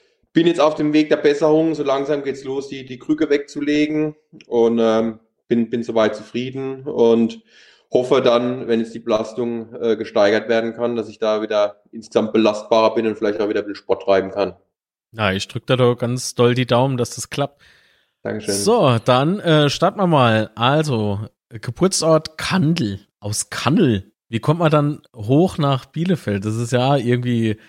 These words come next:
Speaker 2: ein sehr steiler Weg irgendwie, ne? So nicht nur auf der Landkarte, sondern auch, was die Karriere betrifft. Äh, denn gestartet, und jetzt muss ich aufpassen, ob das auch wirklich so stimmt,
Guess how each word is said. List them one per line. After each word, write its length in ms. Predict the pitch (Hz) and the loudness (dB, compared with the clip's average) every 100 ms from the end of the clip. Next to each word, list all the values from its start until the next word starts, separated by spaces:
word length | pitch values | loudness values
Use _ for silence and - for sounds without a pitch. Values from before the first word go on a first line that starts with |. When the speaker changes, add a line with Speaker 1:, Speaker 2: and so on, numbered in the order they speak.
| _ _ _ - | _ _ _ -12
Speaker 2:
ein 100 | 113 | -6
sehr 340 | 120 123 127 | 0 2 2
steiler 560 | - - 120 135 139 127 | 0 0 2 4 2 2
Weg 280 | 165 180 | 0 -2
irgendwie, 580 | - 135 165 165 180 214 | -4 -4 -4 -4 -4 -4
ne? 260 | 143 139 156 | -2 -2 0
So 160 | 143 | -2
nicht 220 | 127 135 - | -2 -2 -2
nur 80 | |
auf 100 | 135 | -4
der 100 | - | -2
Landkarte, 540 | 113 135 190 156 165 151 | -4 -4 -2 0 0 -2
sondern 260 | 131 131 | -2 0
auch, 300 | 123 131 143 - - - | 2 2 0 -4 -10 -2
was 180 | 123 | -2
die 80 | 127 | -2
Karriere 560 | 113 117 120 147 190 143 | 0 2 4 4 2 0
betrifft. 480 | 120 - 151 - - _ _ _ _ _ | -4 -2 -2 -2 -12 _ _ _ _ _
Äh, 180 | - 123 | 0 0
denn 280 | 123 127 165 | 2 0 2
gestartet, 720 | 143 - - 113 139 208 202 | 0 -2 -2 0 0 -2 -2
und 80 | 123 | 0
jetzt 180 | 127 - | 0 0
muss 160 | 147 | -2
ich 60 | 127 | -2
aufpassen, 400 | 135 - 139 131 | -4 -4 -6 -6
ob 100 | 117 | -10
das 140 | 113 110 | -6 -4
auch 160 | 107 | -2
wirklich 240 | 135 151 127 | -4 -8 -6
so 140 | 107 | -6
stimmt, 400 | - 135 170 | -4 -4 -4